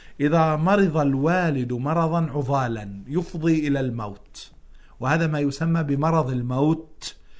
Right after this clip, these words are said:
حينئذ لا يستطيع الوالد أن يتصرف إلا في ثلث أمواله،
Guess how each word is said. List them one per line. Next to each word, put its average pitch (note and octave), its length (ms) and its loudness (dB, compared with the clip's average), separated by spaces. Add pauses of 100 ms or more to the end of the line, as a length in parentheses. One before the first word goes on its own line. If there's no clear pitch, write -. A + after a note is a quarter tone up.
(180)
حينئذ D#3 520 0
لا D3+ 240 0
يستطيع B2+ 520 -4
الوالد B2 420 -2
أن B2+ 140 -6
يتصرف C#3 720 -6
إلا F3+ 220 -4
في E3 180 -4
ثلث A3 440 2 (1300)
أمواله، A2+ 560 4